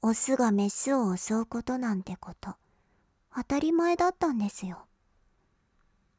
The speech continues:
不公平に思えません？この時代に生まれたからこそ、狭まっ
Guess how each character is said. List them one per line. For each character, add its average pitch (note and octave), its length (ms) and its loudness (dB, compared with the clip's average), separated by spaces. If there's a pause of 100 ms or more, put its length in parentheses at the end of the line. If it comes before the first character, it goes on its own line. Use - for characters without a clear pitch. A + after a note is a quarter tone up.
(760)
不 - 300 -14
公 F4+ 280 4
平 B3 300 2
に G3 160 4
思 F#3+ 260 2
え G#3 60 2
ま G3+ 180 0
せ G#3+ 240 -6
ん？ C#4 120 -10 (1900)
こ A3 160 -2
の A#3+ 180 2
時 B3 160 0
代 C4+ 260 6
に C4+ 140 2
生 C4+ 80 4
ま C4+ 180 4
れ C#4 120 4
た C#4 160 -2
か A3+ 160 -2
ら G3+ 100 0
こ - 200 -6
そ、 G#3 240 -6 (580)
狭 A#3 400 2
ま B3+ 160 4
っ C4 60 -6